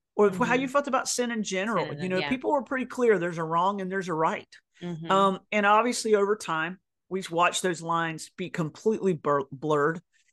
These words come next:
Speaker 2: Yeah.
Speaker 1: And we've watched confusion set in, and
Speaker 2: Mm-hmm.
Speaker 1: we've watched people, you know, just really,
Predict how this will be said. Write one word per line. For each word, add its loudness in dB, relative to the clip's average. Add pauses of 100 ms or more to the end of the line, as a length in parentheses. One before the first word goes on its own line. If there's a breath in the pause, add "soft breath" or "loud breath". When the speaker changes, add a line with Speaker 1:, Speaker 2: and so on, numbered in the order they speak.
(100)
Speaker 2:
Yeah. -2
Speaker 1:
And -2
we've -4
watched 2
confusion -2
set 0
in, -6 (480)
and 0
Speaker 2:
Mm-hmm. -4
Speaker 1:
we've 0
watched 2
people, -4 (540)
you 4
know, 6 (220)
just 2
really, 2